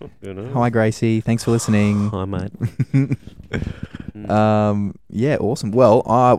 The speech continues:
Speaker 2: we're gonna start off with a new segment. I know, second week, new segment. How crazy is this? Uh,
Speaker 1: Oh, we don't, are we putting that in now?
Speaker 2: yeah, yeah, why not?
Speaker 1: Hmm, fair enough.
Speaker 2: Okay, so Mitchy's, uh, banger of the week.
Speaker 1: Banger of the
Speaker 2: Pass
Speaker 1: week.
Speaker 2: it over to Mitch.
Speaker 1: I, um,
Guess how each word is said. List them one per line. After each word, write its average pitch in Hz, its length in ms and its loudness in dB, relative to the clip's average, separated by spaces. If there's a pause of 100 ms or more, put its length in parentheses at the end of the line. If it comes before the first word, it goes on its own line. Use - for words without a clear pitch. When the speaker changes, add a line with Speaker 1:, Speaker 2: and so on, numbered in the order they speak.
(100)
Speaker 2:
we're 139 100 0
gonna 175 100 0
start 127 180 2
off 117 80 0
with 113 80 -2
a 104 40 2
new 104 160 4
segment. 98 460 -4 (540)
I 98 80 -6
know, 98 140 -2
second 95 320 -6
week, 87 260 -6
new 95 120 -4
segment. - 340 -10
How 82 100 -8
crazy 85 300 -8
is 92 60 -12
this? 82 220 -10 (520)
Uh, 113 300 2
Speaker 1:
Oh, 113 40 0
we 107 60 -2
don't, 117 220 -8
are 107 80 -8
we 110 120 -10
putting 110 180 -10
that 98 120 -10
in 87 140 -12
now? 107 260 -12
Speaker 2:
yeah, 165 180 4
yeah, 147 200 4
why 110 180 2
not? 120 200 -2 (140)
Speaker 1:
Hmm, 330 120 -6
fair - 300 -14
enough. 87 160 -10 (160)
Speaker 2:
Okay, 131 320 -6
so 107 220 0
Mitchy's, 110 540 -2
uh, 98 260 -2 (200)
banger 113 260 0 (180)
of 98 180 -4
the 98 80 0
week. 107 540 -2
Speaker 1:
Banger 120 180 -10
of 123 60 -8
the 110 40 -4
Speaker 2:
Pass 110 160 0
Speaker 1:
week. 110 100 -2
Speaker 2:
it 104 40 -2
over 101 160 0
to 95 120 -8
Mitch. 92 380 -4
Speaker 1:
I, 135 220 -4
um, 117 280 -8